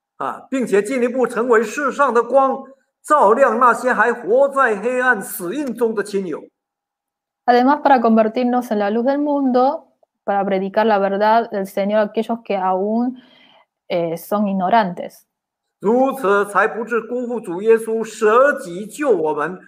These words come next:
Speaker 1: 爱我们的一片苦心。
Speaker 2: Para no fallar al Señor que nos amó y se entregó para salvarnos.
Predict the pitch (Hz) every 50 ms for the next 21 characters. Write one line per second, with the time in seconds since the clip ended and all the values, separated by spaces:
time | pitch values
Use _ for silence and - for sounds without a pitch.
0 | _ _ _ 202 277 277 262 220 175 160 143 131 127 123 127 143 147 - 160 160
1 | 165 170 - - 233 214 - - - - _ - - - - _ _ _ _ _
2 | - - - _ - _ _ _ - - - _ _ _ _ 240 226 220 220 233
3 | 233 233 240 220 226 - 233 226 226 226 226 214 220 214 - - 247 240 247 247
4 | 247 262 254 247 254 262 247 240 233 214 202 196 196 - 208 190 190 202 214 220
5 | 226 226 214 - 202 190 190 185 185 185 190 196 196 196 190 180 175 175 - 180
6 | 170 175 165 156 - - - - - - - - - _